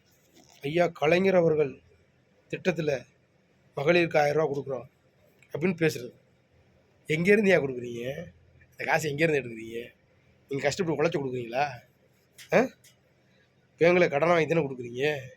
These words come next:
அந்த கடன் யார் தலையில விழுகுது? மக்களோட தலையில விழுகுது. இந்த மக்கள் எப்பத்தான் புரிஞ்சுக்கிற போறாங்கன்னு தெரியல. உண்மையிலேயே அங்க வருத்தமா இருக்கு.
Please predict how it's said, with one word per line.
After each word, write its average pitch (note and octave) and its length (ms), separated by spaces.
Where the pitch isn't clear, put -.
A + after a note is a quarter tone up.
அந்த B2+ 180
கடன் E3 760
யார் F3+ 240
தலையில F3 340
விழுகுது? F3 640
மக்களோட D3+ 380
தலையில C3 320
விழுகுது. A2 300
இந்த - 160
மக்கள் C#3 300
எப்பத்தான் E3+ 500
புரிஞ்சுக்கிற D#3 460
போறாங்கன்னு C#3 380
தெரியல. C3+ 220
உண்மையிலேயே G3+ 460
அங்க D3+ 160
வருத்தமா F#3+ 320
இருக்கு. C3+ 220